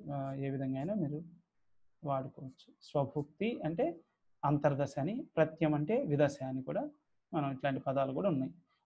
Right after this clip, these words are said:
తన సొంత అంతర్దశలోనే యాభై శాతం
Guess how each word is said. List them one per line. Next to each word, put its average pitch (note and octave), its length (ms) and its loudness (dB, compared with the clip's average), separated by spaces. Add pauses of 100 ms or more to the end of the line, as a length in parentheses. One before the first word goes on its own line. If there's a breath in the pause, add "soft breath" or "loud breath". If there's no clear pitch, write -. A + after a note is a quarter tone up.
(120)
తన F3 120 10
సొంత G3+ 360 6
అంతర్దశలోనే D3 1400 6 (1900)
యాభై F3 640 8
శాతం D#3 680 4